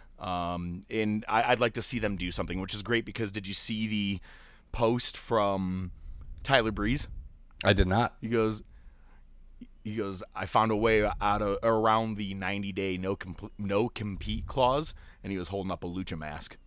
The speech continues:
Speaker 1: Who said you had to be Tyler Breeze?
Speaker 2: <laughs>
Speaker 1: You, you could just go and get a paycheck and just say, "My name is, like, L Man," whatever. <laughs> I don't know.
Speaker 2: L Man.
Speaker 1: <laughs> I don't even, look, it, sometimes i-, if you're gonna work with the W W E,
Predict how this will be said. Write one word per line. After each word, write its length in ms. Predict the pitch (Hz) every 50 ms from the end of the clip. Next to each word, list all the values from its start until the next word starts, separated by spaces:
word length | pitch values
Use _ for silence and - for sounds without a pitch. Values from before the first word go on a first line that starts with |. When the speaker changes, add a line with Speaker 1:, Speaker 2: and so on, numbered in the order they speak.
| - - - - - -
Speaker 1:
Who 120 | 117 120
said 200 | - - 135 123
you 60 | 127 131
had 60 | -
to 40 | -
be 80 | 139
Tyler 300 | 127 123 131 139 143 139
Breeze? 320 | 117 139 175 185 135 120 127
Speaker 2:
<laughs> 20 |
Speaker 1:
You, 60 | 147
you 80 | 147 123 - - 143
could 40 | 127 254
just 120 | 262 208 -
go 80 | 180 170
and 60 | 170
get 80 | 170 170
a 40 | 175
paycheck 380 | - 180 214 208 - 139 113 135
and 60 | 131
just 120 | 135 127
say, 80 | - 151
"My 140 | 139 143 143
name 220 | 143 143 147 143 147
is, 140 | 135 120
like, 180 | 139 135 120 - - - - - - - - - - - - - - - - 139 - - - -
L 220 | 120 127 143 156
Man," 380 | 147 139 151 175 147 87 76 78
whatever. 320 | 95 147 175 202 165 104 107
<laughs> 0 |
I 160 | 127 208 190
don't 180 | 196 220 208 208
know. 240 | - - - 269 190
Speaker 2:
L 320 | 107 104 101 95 90 95 -
Man. 640 | 98 98 95 95 95 95 92 92 90 90 92 104 113 - - - _ -
Speaker 1:
<laughs> 260 | _ - - - -
I 200 | 151 180 175 180
don't 160 | 202 233 220
even, 120 | 208 185 - - - - - - - - - - - -
look, 160 | 160 160 -
it, 80 | - - - - - - - - - _ _ - - - - - - - - - - - -
sometimes 480 | - - 156 151 156 165 170 160 - - - - - - - - - - - -
i-, 40 | 98
if 380 | 98 90 87 87 95 110 -
you're 80 | 113 117
gonna 140 | 147 156 147
work 280 | 120 131 135 123 -
with 100 | 117 110 107
the 60 | 107
W 240 | 98 113 110 110 110
W 300 | 107 107 101 98 98 98
E, 220 | 98 98 98 92